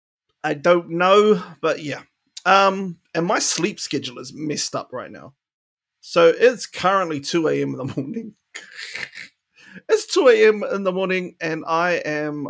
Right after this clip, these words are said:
wide awake. Um, it's my own fault. Um, nobody else's fault but my own. I think when we get to level three,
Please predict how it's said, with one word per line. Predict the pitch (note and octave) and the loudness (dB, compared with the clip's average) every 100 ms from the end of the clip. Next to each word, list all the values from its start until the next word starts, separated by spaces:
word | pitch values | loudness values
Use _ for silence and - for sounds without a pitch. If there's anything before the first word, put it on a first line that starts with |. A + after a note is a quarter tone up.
| - | -10
wide | D3 E3+ A3 | 0 2 4
awake. | G3+ E3 E3+ - - _ _ - | 4 4 2 0 -14 _ _ -12
Um, | D#3 C#3+ C#3+ C#3+ C#3 C#3+ | -4 -4 -4 -4 -6 -6
it's | - | -4
my | D#3 D#3+ | 0 2
own | E3 G#3+ | 2 0
fault. | - E3 - - _ _ _ _ _ _ - | 2 0 0 -8 _ _ _ _ _ _ -10
Um, | D3 C3+ C#3 C#3+ C#3+ C3+ C3+ C#3 C3+ - _ _ | -4 -2 0 0 -2 -2 -2 -2 -4 -8 _ _
nobody | - D3+ E3 G3 F3 | -6 0 2 4 2
else's | F3+ A3 - | 2 -2 0
fault | F3+ G3 | 0 2
but | E3+ | -2
my | G3+ F3+ | 0 2
own. | D#3+ G3 A3+ _ _ _ _ - | 0 -2 -6 _ _ _ _ -6
I | - | -4
think | C#3 F#3 F3 | 0 0 2
when | F3 F3 | 0 2
we | F3 | -2
get | F3+ - | -2 -4
to | - | -2
level | F3+ E3 E3+ F#3+ | 2 4 4 2
three, | F3+ - D#3 D3+ A3+ | -4 -2 0 0 -4